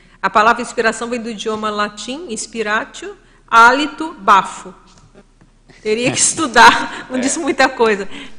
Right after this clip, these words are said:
Speaker 1: Teria que estudar melhor essa questão, né? Por que que tem essa coisa do, do inspirar, né? Eu teria que dar uma pesquisada pra gente pensar se
Speaker 2: É.
Speaker 1: a palavra.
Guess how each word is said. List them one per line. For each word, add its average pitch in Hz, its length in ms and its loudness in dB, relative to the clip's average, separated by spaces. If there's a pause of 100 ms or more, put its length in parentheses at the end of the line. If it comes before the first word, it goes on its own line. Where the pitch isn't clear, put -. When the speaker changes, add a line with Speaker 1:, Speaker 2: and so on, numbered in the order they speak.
(120)
Speaker 1:
Teria 220 220 0
que 220 60 -10
estudar 220 360 -4
melhor 214 460 -4
essa 214 300 -6
questão, 202 580 -10
né? 196 160 -6
Por 196 200 -8
que 233 100 -6
que - 80 -20
tem 233 100 -6
essa 220 160 -6
coisa 214 240 -4
do, 202 100 -12 (640)
do 214 120 -8
inspirar, 202 680 -6
né? 196 260 -8
Eu 208 140 -4
teria 208 320 -10
que 214 220 -18
dar 202 160 -12
uma 202 100 -8
pesquisada 196 680 -12
pra 190 120 -20
gente 190 160 -18
pensar 196 420 -12
se 190 100 0
Speaker 2:
É. 180 80 2
Speaker 1:
a 165 40 0
palavra. 190 340 0